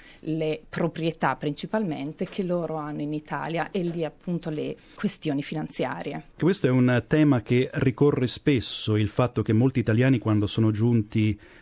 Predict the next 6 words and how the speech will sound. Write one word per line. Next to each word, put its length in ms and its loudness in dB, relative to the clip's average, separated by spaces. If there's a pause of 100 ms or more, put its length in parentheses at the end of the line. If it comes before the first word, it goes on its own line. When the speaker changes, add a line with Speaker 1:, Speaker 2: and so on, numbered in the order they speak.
(140)
Speaker 2:
in 200 2
Australia 540 2
avevano 320 4
una 140 4
certa 380 0
situazione, 720 2